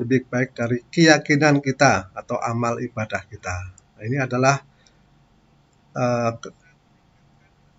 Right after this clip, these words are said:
kondisi yang lebih baik yang sangat utama yang harus kita wujudkan. Nah, Bapak Ibu sekalian, alhamdulillah di nasa dengan program-program pendidikan yang ada di nasa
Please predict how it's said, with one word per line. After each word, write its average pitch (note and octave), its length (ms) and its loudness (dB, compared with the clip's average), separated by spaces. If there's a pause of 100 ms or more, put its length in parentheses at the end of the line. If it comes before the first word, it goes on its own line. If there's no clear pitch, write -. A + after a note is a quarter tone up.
(1000)
kondisi F3+ 480 8
yang F3 80 6
lebih D#3+ 320 2
baik E3 240 6
yang C3+ 480 0 (640)
sangat E3+ 480 6
utama D3+ 480 4
yang C3 240 4
harus B2+ 240 2
kita A#2 240 -2
wujudkan. G#2+ 720 -6
Nah, F#2+ 240 -8 (480)
Bapak C#3+ 240 4
Ibu D3 80 0
sekalian, F3 400 6
alhamdulillah D#3 720 4
di D#3 160 4
nasa D#3 560 6 (400)
dengan C3+ 240 4
program-program C#3+ 880 4
pendidikan C#3 560 4
yang C3 160 4
ada B2+ 240 -2
di B2 160 0
nasa D3 560 4